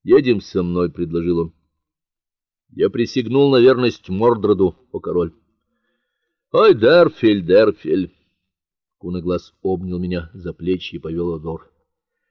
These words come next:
«Мой дорогой Дерфель, ты ничуть не лучше Артура.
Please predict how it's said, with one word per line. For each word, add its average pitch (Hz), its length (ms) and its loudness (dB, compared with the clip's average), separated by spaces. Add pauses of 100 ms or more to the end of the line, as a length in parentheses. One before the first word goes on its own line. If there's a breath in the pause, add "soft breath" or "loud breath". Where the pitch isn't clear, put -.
(240)
«Мой 156 300 0
дорогой 117 440 4
Дерфель, 101 500 -2 (800)
ты 139 140 -4
ничуть 165 580 -6
не 151 160 0
лучше 151 420 0
Артура. 101 600 -2